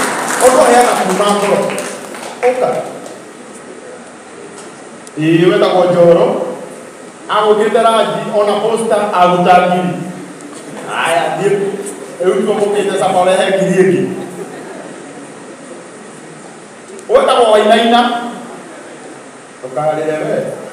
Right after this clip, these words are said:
Ũrĩa waheana fifty nĩ arĩ? Wetagwo Wainaina, na twĩna igongona rĩake mweri ithano, o gũkũ Blue Springs. Nĩ,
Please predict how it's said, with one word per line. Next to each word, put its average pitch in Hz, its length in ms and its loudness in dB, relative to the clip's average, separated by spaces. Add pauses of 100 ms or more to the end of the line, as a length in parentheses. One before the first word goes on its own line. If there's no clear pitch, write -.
Ũrĩa 196 200 0
waheana 190 360 4
fifty - 320 -2
nĩ 208 100 0
arĩ? 208 120 0 (2750)
Wetagwo 202 380 4
Wainaina, 202 460 4 (640)
na 180 80 -2
twĩna 185 220 -2
igongona 196 360 0
rĩake 202 320 0
mweri 208 260 0
ithano, 185 380 2 (640)
o 160 100 -2
gũkũ 196 400 2
Blue 208 140 -2
Springs. 208 420 -4 (1120)
Nĩ, 156 60 -6